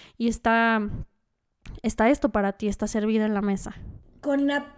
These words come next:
Speaker 2: con la fecha de nacimiento, es decir, el día, el mes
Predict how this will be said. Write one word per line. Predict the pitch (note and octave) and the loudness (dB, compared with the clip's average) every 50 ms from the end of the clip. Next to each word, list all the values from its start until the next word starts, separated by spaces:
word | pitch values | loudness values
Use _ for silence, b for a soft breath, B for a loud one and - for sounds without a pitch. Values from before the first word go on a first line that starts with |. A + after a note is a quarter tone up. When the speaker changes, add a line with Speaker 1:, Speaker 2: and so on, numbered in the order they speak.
| - - | -14 -8
Speaker 2:
con | - C#4 C#4 | -4 0 0
la | C#4 C#4+ C#4+ | 0 0 0
fecha | - - - E4 E4 E4 - G4+ A4 G4+ | -4 -6 -6 -6 -6 -6 -8 -6 -4 -2
de | F#4 | -2
nacimiento, | E4 C#4 A#3+ A3+ A#3 - - G3 F#3+ G3 G3 G3+ G#3 G#3 G3+ - F3+ F3 E3 - - - - | -2 -2 -4 -4 -6 -10 -10 -10 -10 -8 -6 -6 -6 -6 -6 -8 -10 -12 -12 -14 -20 -14 -10
es | - A3 G#3+ | -8 -8 -6
decir, | A#3 B3 A#3+ A#3 A#3+ A3 G#3 - - - - | -6 -8 -8 -8 -10 -10 -12 -12 -16 -16 -12
el | - G3+ G3 F#3+ G3 | -8 -8 -6 -6 -8
día, | F#3 A3 A3+ A3+ G#3 F#3 - - | -8 -8 -6 -6 -6 -6 -8 -10
el | - F#3 F#3 F#3+ | -8 -6 -6 -4
mes | G#3 G#3+ A3 G#3+ G#3+ | -4 -6 -6 -8 -10